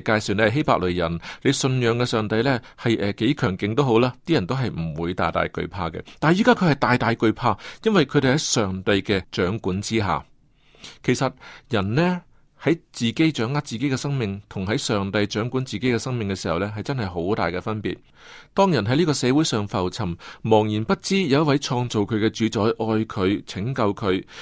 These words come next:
佢係用自己嘅方法喺呢個人海當中浮沉。你同佢講：「我嘅信仰呢，我係基督徒，我相信上帝，佢係創造天地海同埋一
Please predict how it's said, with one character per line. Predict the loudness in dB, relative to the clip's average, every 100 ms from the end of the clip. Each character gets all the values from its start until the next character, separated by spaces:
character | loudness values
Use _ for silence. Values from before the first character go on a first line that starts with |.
| -6
佢 | 2 6
係 | 6
用 | 4 2
自 | 0
己 |
嘅 | 2 2 2
方 | 2 2
法 | 0
喺 | 0 0
呢 | 0
個 | 0
人 | -2 -2
海 | 0 0
當 | 0 -2
中 | -4
浮 | -2 -4
沉。 | -2 -4 -4 -10 -20 -20 -18 -20 0
你 | 2
同 | 4 2
佢 | 2
講： | 2 0 -2 _ -20 -20
「我 | -4 0 2
嘅 | 0
信 | -2 -2
仰 | 0 0
呢， | 0 0 -2 -6 _ _
我 | -2 -2
係 | 0
基 | -2
督 | -4
徒， | -4 -6 -6 _ -4
我 | -2 0
相 | 0 0
信 | 0 -2 -2
上 | -2 -2 -2 -2
帝， |
佢 | -2 -2 -6 -18 -4 0
係 | 0
創 | 0 0 0
造 | 0 -2
天 | 0 0
地 | 0 -2
海 | 0 0
同 | 0 -2
埋 |
一 | -2